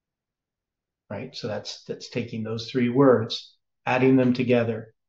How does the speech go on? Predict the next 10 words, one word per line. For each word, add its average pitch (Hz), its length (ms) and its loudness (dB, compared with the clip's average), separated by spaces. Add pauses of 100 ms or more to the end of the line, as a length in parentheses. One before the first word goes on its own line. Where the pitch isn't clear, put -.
(180)
and 131 100 0
then 123 160 4
subtracting 131 760 0
those 120 240 2
two 127 140 -2
numbers 120 340 0
and 113 100 -6
getting 117 320 -4 (480)
July 123 380 2
eighteen. 117 680 -6